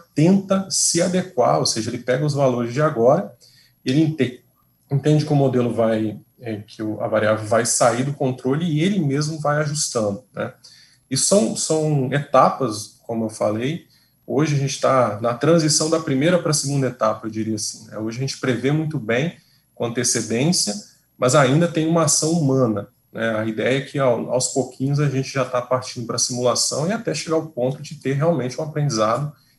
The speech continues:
e o modelo, é, ficar, o processo estar estabilizado, né? É isso que a gente busca.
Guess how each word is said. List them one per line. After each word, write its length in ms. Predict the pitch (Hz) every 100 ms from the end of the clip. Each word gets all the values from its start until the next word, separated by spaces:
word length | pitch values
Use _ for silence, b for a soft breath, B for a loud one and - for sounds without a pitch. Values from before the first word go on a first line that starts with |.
| _
e 60 | 131
o 40 |
modelo, 640 | 147 143 113 120 135 147 147 -
é, 300 | 117 113 110
ficar, 580 | - - 110 110 120 120
o 60 | -
processo 420 | - - 113 -
estar 400 | - 113 117 -
estabilizado, 920 | 151 - - 135 143 123 107 107 101 107
né? 180 | 107
É 40 | 110
isso 160 | - -
que 60 |
a 40 | 131
gente 140 | 143
busca. 360 | 117 - -